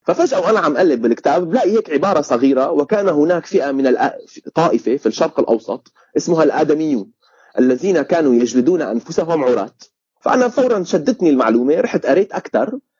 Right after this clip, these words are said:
فاكتشفت إنه هي متطابقة مع الحكاية الخرافية يلي بتنقال عن عدة طوائف بسوريا، إنه هدول اللي بيطفوا الضوء وبيقعدوا بغرفة واحدة وبيمارسوا الجنس. طب أوكي، أنا بدي أتبع هي الخرافة،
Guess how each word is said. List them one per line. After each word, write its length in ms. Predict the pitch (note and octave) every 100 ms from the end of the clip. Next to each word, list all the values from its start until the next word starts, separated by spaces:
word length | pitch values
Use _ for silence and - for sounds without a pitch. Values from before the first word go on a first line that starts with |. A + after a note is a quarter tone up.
| _ _
فاكتشفت 800 | - D#3+ - F#3+ D4+ F#4 - - -
إنه 200 | D3+ D#3+
هي 160 | G3+ F#3+
متطابقة 880 | E3+ E3+ F3 A#3+ A3 F#3+ F3 F3
مع 160 | E3 C3+
الحكاية 480 | C3 D#3 F#3 F3 E3
الخرافية 720 | B2+ C#3+ C3 C3+ F3 C3+ A2 _ _ -
يلي 180 | A#2+ A#2
بتنقال 320 | B2+ B2+ E3
عن 220 | A#2+ A#2
عدة 240 | A#2 D#3+
طوائف 440 | D3+ A#2+ A#2 F#2+ G2
بسوريا، 460 | G2+ - G#2 A2 G#2
إنه 140 | A#2+
هدول 280 | A#2+ B2+ D3+
اللي 120 | A#2+
بيطفوا 340 | G#2 C#3+ - A2+
الضوء 320 | B2+ D3+ G3+ _ _ -
وبيقعدوا 300 | G#2 C3+ A2
بغرفة 320 | G#2+ B2+ A2+
واحدة 420 | B2 - C3+ C#3+
وبيمارسوا 680 | A2 G2+ F#2+ G#2+ B2 C#3 D#3+
الجنس. 440 | B2+ A2 - - _ -
طب 120 | F#3+
أوكي، 300 | B3 C#4 D#3 G3+
أنا 80 | F#3+
بدي 200 | E3 F3+
أتبع 380 | - G3+ E3+
هي 220 | C3+ D3+ B2+
الخرافة، 540 | - A2+ G2+ - C3+